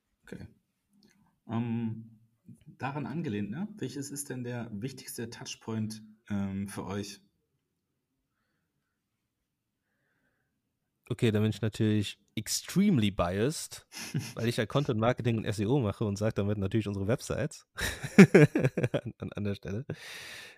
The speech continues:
Speaker 2: Ähm, äh, kann ich dir jetzt auch nicht aus dem Stand beant-, beantworten, wirklich. So, also weiß ich nicht. Ähm,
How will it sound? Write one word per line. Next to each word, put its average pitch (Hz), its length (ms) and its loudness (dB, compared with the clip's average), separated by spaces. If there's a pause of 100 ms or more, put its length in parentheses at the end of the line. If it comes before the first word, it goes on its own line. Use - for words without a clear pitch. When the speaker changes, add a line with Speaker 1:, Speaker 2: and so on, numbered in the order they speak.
(120)
Speaker 2:
Ähm, 113 760 2 (600)
äh, - 180 -4 (580)
kann 139 160 -2
ich 139 80 -2
dir 143 60 6
jetzt 110 100 2
auch 117 120 4
nicht 107 120 2
aus 98 120 0
dem - 40 -4
Stand 101 200 -4
beant-, 104 300 -4 (100)
beantworten, 95 600 -4
wirklich. - 440 -10
So, 98 220 -8
also 98 180 -6
weiß 123 180 2
ich 147 120 -6
nicht. - 320 -4 (280)
Ähm, 113 800 -2